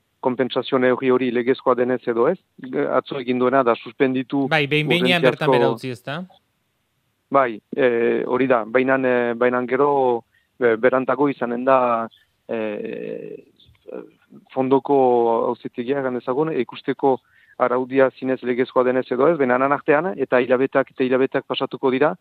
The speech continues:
Speaker 1: txegituko dugu etxe bizitzak galtzen, eta etxe bizitzak gero eta gehiago transformatuko dira etxe bizitza turistikoak bilakatzeko, eta, eta horrek egan nahi du, gaur,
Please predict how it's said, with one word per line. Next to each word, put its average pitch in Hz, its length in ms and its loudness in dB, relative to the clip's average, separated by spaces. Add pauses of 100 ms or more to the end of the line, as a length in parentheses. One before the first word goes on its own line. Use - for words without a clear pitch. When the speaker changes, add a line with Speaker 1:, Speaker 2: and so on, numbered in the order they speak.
(260)
Speaker 1:
txegituko 131 480 -2
dugu 135 300 -2
etxe 123 160 -6
bizitzak 131 400 -8
galtzen, 131 420 -4
eta 123 260 -2
etxe 113 200 -6
bizitzak 123 520 -4
gero 120 200 -2
eta 123 160 0
gehiago 120 340 -2
transformatuko 120 720 -4
dira 123 300 0
etxe 110 180 -6
bizitza 117 360 -8
turistikoak 120 540 -4
bilakatzeko, 123 640 -2
eta, 104 340 2 (420)
eta 113 220 -2
horrek 113 240 -2
egan 117 160 -2
nahi 113 160 -2
du, 131 180 0 (480)
gaur, 120 300 -2